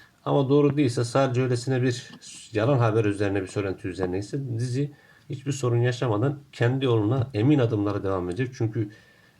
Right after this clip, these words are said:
e, izleyici kitlesi tarafından, halk tarafından bir şekilde bir tepki aldı, bir karşılık aldı. Bu rüzgarın da arkasında alırsa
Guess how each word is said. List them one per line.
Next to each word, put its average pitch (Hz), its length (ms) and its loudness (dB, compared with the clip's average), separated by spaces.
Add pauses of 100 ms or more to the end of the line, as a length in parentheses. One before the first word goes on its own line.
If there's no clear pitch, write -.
(120)
e, 101 320 -6
izleyici 120 540 0
kitlesi - 380 -6
tarafından, 120 520 0
halk 131 380 -4
tarafından 143 480 -4
bir 143 100 -10
şekilde 113 440 -4
bir 131 160 -4 (280)
tepki 110 380 0
aldı, 90 340 -4
bir 117 140 -12
karşılık 113 500 -4
aldı. 80 240 -4 (640)
Bu 151 160 4
rüzgarın 127 400 2
da 117 60 2
arkasında 127 460 0
alırsa 113 460 0